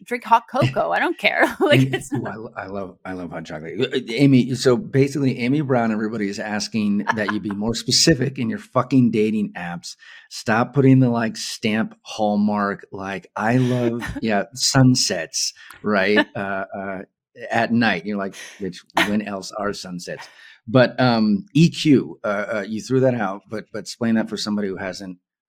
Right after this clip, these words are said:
Speaker 2: heard it before. Is
Speaker 1: Oh.
Speaker 2: that emotional quotient? Is that, like,
Speaker 1: I, I,
Speaker 2: emotional, uh, uh,
Speaker 1: em-,
Speaker 2: uh,
Speaker 1: yeah, em-, emo-,
Speaker 2: intelligence?
Speaker 1: emotional intelligence. Yeah, emotional intelligence.
Speaker 2: Okay.
Speaker 1: Um, y-, basically, I can do my own body scan,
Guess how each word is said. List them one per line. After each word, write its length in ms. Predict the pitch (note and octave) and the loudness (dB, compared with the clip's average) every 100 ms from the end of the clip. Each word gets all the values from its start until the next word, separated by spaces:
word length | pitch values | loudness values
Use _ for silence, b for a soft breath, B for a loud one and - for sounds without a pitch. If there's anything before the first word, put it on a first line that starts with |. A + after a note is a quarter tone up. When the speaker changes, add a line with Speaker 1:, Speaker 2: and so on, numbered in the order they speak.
| _ | _
Speaker 2:
heard 140 | - G2 | -2 0
it 40 | |
before. 220 | F#3+ F3 | 0 -2
Is 60 | F#2 | -2
Speaker 1:
Oh. 40 | |
Speaker 2:
that 60 | A#2 | 2
emotional 360 | A#2 A#2+ B2 A2+ | 2 2 0 -2
quotient? 520 | - A2+ - D3 C#3+ - | -2 -2 2 0 -2 -12
Is 300 | E2+ - - | -16 -6 0
that, 100 | G#2+ | 2
like, 80 | - | 2
Speaker 1:
I, 20 | |
I, 20 | A2 | 2
Speaker 2:
emotional, 460 | G#2+ A2+ A2 G#2+ | 0 0 -2 -4
uh, 60 | G#2+ | -6
uh, 160 | G#2 - A#3+ | -6 -4 -4
Speaker 1:
em-, 140 | B3 | -2
Speaker 2:
uh, 40 | C4 | 2
Speaker 1:
yeah, 160 | G#3+ | 2
em-, 240 | - G#2 - B2 | 2 -6 -2 0
emo-, 60 | |
Speaker 2:
intelligence? 320 | A#3 E3+ C3 | 4 2 2
Speaker 1:
emotional 400 | A#3+ B3 C#4 - F#3+ | 0 -2 -4 -6 -6
intelligence. 560 | G3 E3+ - E3+ - | -4 -6 -8 -14 -12
Yeah, 200 | - - | -12 -10
emotional 380 | F3 F3 F3 E3+ | -10 -10 -12 -14
intelligence. 520 | E3+ D3+ C#3 - D#3+ | -10 -12 -12 -16 -12
Speaker 2:
Okay. 280 | G#2 F#2+ E2+ - | -10 -8 -10 0
Speaker 1:
Um, 560 | - F#3 F3+ E3+ F3 - _ _ _ | 4 4 2 -4 -8 -12 _ _ _
y-, 260 | - D3+ A3+ | -12 -8 -4
basically, 640 | D#4 B3+ B3 A#3+ A#3 A3 b b b b b b b b b _ _ _ _ _ _ _ _ - | -4 -4 -6 -6 -6 -8 b b b b b b b b b _ _ _ _ _ _ _ _ 0
I 920 | G3+ G3 G#3 G#3+ G#3+ G#3+ G#3+ A3 - _ _ _ _ _ _ _ _ | 2 2 0 -2 -4 -6 -8 -10 -14 _ _ _ _ _ _ _ _
can 240 | G#3+ F3 | -8 -6
do 240 | F3 G#3 A#3 | -4 -4 -4
my 240 | F#3+ E3+ | -4 -2
own 180 | F#3 G#3 | -2 -2
body 340 | - F#3 F3 | 2 2 0
scan, 580 | E3 - F#3 - - E3 | -6 -8 -10 -8 -12 -14